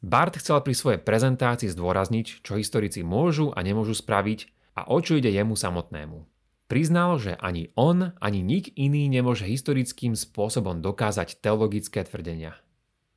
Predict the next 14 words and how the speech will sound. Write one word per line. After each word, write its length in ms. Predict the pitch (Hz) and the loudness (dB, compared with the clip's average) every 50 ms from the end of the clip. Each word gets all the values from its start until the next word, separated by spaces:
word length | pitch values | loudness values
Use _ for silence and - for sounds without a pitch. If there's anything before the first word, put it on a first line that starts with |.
| _ _ | _ _
Podobne 400 | - 120 120 135 131 131 127 117 | -4 0 2 2 2 2 2 0
ako 160 | 113 - 87 | 0 -2 -2
historici 480 | 110 151 147 - 139 127 127 123 - 131 | -2 -2 0 2 2 2 2 0 0 0
nemôžu 320 | 120 117 113 107 95 90 | 0 0 0 0 -2 -4
z 160 | 80 98 104 | -4 -4 -4
histórie 300 | 101 - - 110 87 78 - | -4 -2 -2 -2 -2 -2 -4
ukázať, 640 | 104 101 - 131 120 117 120 113 110 - - - - | -4 -2 0 2 2 4 4 2 2 0 -4 -10 -6
či 160 | - 120 104 | -4 -2 0
majú 160 | 98 92 90 | 0 0 0
pravdu, 320 | - 95 92 92 95 85 | -2 -2 -2 -2 -2 -2
povedzme, 320 | - 95 92 87 90 78 71 | -2 -2 -2 -2 -4 -6 -6
katolíci 640 | - - 113 127 147 131 123 117 110 - - - - | -2 -2 0 0 0 0 0 0 -2 -2 -6 -8 -8
či 80 | 95 | -8
protestanti, 800 | - - 110 110 147 135 131 - 131 131 127 - 139 143 147 - | -6 -4 -2 0 0 0 0 2 2 2 2 0 -2 -2 -4 -4